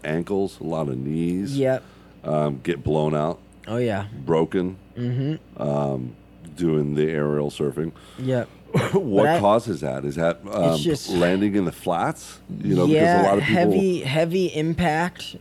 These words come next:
Speaker 2: just
Speaker 1: 'Cause
Speaker 2: is
Speaker 1: what you
Speaker 2: hard on
Speaker 1: wanna
Speaker 2: your
Speaker 1: do
Speaker 2: joints.
Speaker 1: is you wanna come up, fly over, do your stuff, come back on the top of the wave,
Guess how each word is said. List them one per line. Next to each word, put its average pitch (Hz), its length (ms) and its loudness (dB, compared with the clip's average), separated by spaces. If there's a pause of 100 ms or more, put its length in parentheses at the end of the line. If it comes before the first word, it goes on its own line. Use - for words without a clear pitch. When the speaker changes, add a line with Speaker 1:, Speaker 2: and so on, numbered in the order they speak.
(140)
Speaker 2:
just - 520 -4
Speaker 1:
'Cause 98 160 2
Speaker 2:
is 95 80 -2
Speaker 1:
what 104 140 0
you 107 80 6
Speaker 2:
hard 147 240 4
on - 60 6
Speaker 1:
wanna 139 100 4
Speaker 2:
your 139 60 4
Speaker 1:
do 135 120 2 (200)
Speaker 2:
joints. 87 160 2
Speaker 1:
is - 220 -16 (140)
you 90 160 -2
wanna 117 200 2
come 107 360 -2
up, 95 460 2 (340)
fly 107 460 2
over, 101 340 4
do 90 140 -2
your 101 260 0
stuff, 87 440 -2 (100)
come 98 220 -4
back 87 280 -2
on 80 120 -4
the 73 60 -4
top - 460 -8
of 101 60 0
the 80 60 0
wave, 71 320 -2